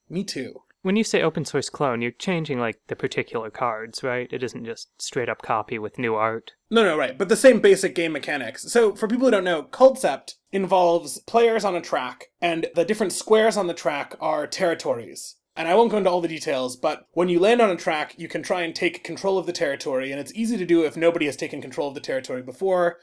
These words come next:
Speaker 1: and harder to do if they have. And you do it by playing cards out of a deck.
Speaker 2: Yeah, it's especially hard to take it if they have played a powerful monster card there. So then you'll need to fight it with one of your monsters and play some weapons to boost them and their spells, and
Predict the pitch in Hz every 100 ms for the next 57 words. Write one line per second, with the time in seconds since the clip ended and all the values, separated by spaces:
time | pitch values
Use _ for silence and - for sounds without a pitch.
0 | _ 160 147 190 175 160 143 143 135 120
1 | 117 _ - 135 143 120 160 180 180 -
2 | _ 170 175 190 208 185 170 190 165 160
3 | - 190 175 165 151 135 135 110 - -
4 | _ _ 165 127 120 139 - 202 - 160
5 | 147 - - 139 127 123 - - 127 123
6 | - 143 123 107 - - 160 139 - 117
7 | 117 147 160 - 123 - 120 123 - -
8 | 127 127 143 - - 156 156 139 123 -
9 | 147 135 139 123 - 127 113 160 175 123
10 | 107 104 - 123 113 - 120 113 - _
11 | - 131 - 117 131 131 127 104 131 123
12 | 131 - - 110 110 110 113 - _ 123
13 | 113 - 131 123 120 123 131 117 113